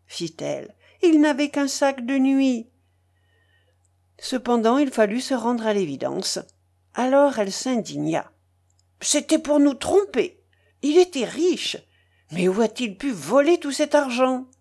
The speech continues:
Elle, d'habitude si calme, si maîtresse d'elle-même,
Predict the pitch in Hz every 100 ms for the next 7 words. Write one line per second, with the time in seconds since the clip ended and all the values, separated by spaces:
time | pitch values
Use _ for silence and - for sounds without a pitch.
0 | _ _ _ _ _ _ _ _ _ _
1 | _ _ - 240 254 175 - - 165 165
2 | 175 226 208 - 202 - 269 311 240 165
3 | - - - 160 156 160 208 196 147 139
4 | 139 175 254 240 156